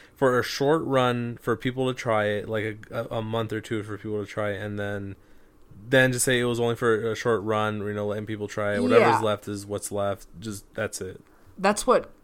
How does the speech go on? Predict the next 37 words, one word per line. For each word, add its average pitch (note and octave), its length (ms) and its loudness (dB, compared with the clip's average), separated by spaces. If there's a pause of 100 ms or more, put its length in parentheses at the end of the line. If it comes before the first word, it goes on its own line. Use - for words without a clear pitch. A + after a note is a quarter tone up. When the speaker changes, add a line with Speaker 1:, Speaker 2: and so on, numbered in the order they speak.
Speaker 2:
Coke F#3 500 -2 (420)
was C#3+ 300 -2
doing C#3+ 480 0
with B2+ 560 -2 (300)
the, A2+ 640 -2
their C3 400 4
new C#3+ 180 0
flavors, D3+ 560 0
like A#2+ 220 -2
the A2+ 200 -2
space C3 380 2
flavored E3+ 420 2
one. F#3+ 320 0 (180)
That's - 280 4
a F#3+ 60 4
limited D3 380 2
Speaker 1:
Mm-hmm. A#2+ 80 0
Speaker 2:
like, B2 280 0
thing C#3+ 280 2
that C3 100 0
you B2 100 -4
can B2+ 140 -10
go B2 120 2
to B2 60 4
the A#2+ 100 0
store A#2 220 0
and A#2 140 0
buy. A#2 260 6
So A#2 160 -4
they B2+ 140 2
announced B2+ 400 0
the A#2 80 -2
new A#2 120 -4
one A#2 200 -2
of, A2 240 -10
of B2 160 -4
that, C3+ 340 8